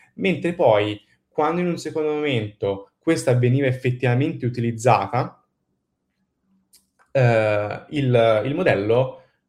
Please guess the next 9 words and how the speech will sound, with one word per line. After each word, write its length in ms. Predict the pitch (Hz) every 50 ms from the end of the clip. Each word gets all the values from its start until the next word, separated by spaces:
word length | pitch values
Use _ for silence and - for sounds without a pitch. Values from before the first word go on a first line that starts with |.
| _ _ _ _ -
non 440 | 135 135 147 165 160 139 117 113 107
si 160 | - - 131
ritrovava 880 | 127 127 127 - 170 143 110 98 95 104 104 104 110 123 127 - - _ -
nel 240 | 123 123 120 117 -
comportamento 760 | - 127 123 123 127 131 127 127 - 151 147 127 117 120 120
aspettato 680 | 110 - - - 156 - - - 104 - - - 110 104
che 160 | - 120 107
doveva 320 | 104 113 110 107 104 104
avere. 460 | 101 98 98 95 95 104 101 101 _